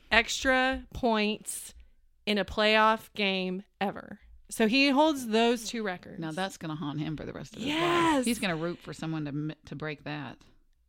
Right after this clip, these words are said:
Speaker 1: But, I mean, since they've been recording ever, it's never happened. Since
Speaker 2: Uh-uh.
Speaker 1: they've been, and I just remember looking at him at one point,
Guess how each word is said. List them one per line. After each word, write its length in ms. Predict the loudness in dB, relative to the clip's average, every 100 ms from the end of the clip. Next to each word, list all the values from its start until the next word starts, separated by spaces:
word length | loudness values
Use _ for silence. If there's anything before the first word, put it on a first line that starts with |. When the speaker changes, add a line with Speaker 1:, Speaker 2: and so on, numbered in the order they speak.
| _ -2 2
Speaker 1:
But, 160 | 6 8 8
I 100 | 10
mean, 160 | 8
since 320 | 6 6 6
they've 260 | 8 8 8
been 180 | 6 8
recording 800 | 8 6 4 6 6 4 0 -2
ever, 520 | 2 4 4 4 4 4
it's 240 | 2 2
never 540 | 4 4 4 2 2 0
happened. 920 | -4 -4 -4 -2 0 0 -2 -4 -4
Since 180 | -4 0
Speaker 2:
Uh-uh. 40 |
Speaker 1:
they've 120 | 2 2
been, 260 | 0 -2 -12 -20 -20 0 6
and 120 | 8
I 140 | 8
just 240 | 6 2 2
remember 340 | 2 2 2
looking 380 | 0 0 0 0
at 80 | 0
him 220 | 0 -2
at 100 | -2
one 220 | -2 -2
point, 420 | 0 2 2 -2